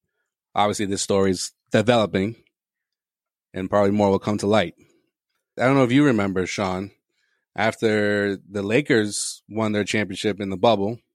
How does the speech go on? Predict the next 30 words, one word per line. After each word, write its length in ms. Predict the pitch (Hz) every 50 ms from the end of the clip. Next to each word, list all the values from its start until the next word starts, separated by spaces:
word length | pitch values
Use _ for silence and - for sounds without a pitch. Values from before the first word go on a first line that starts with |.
| _ _ _
obviously 340 | - 90 92 92 87 92 92
he 80 | 104 110
was 160 | 110 101 95
on 100 | 92 87
the 60 | 90
squad, 400 | - - 117 113 101 95 92 87 - _ _ _ _ _ _ _ _ _ _ _ _ _ _ _ _ _ _ _ _ _ _ _ _ _ _ _ _ _ _ _ _
there 160 | 110 117 127
was 160 | 127 131 123 127
a 80 | 123
report 640 | 113 113 110 92 - - 180 196 156 127 123 120 - - _ _ _ _ _ _ _ _ _ _ _ _ _ _ _ _ _ _ _ _ _ _ _ _ 110
that 520 | 110 123 120 117 113 110 107 104 98 - _ _ _ _ _
he 200 | _ - 139 143
got 220 | 127 135 127 131
into 200 | 143 135 - 143
it 40 | 131
with 200 | 123 127 117 107
a 100 | 110 101
female 680 | - - - 165 175 185 175 143 120 107 104 104 101 107
in 180 | 95 117 120
the 100 | 110 107
garage 580 | 90 110 104 107 113 127 135 139 139 135 120 120
of 140 | 117 101 -
some, 220 | - 131 120 117
like, 200 | 113 107 101 -
L 220 | - 110 117 117 117
A, 400 | 120 117 113 110 110 104 98 92 98 _ _ _ _ _ _ _ _ _ _
downtown 440 | 120 120 120 110 - 123 120 117
L 180 | 117 113 110 113
A 180 | 113 110 104 104
area. 440 | 101 101 98 95 95 90 90 95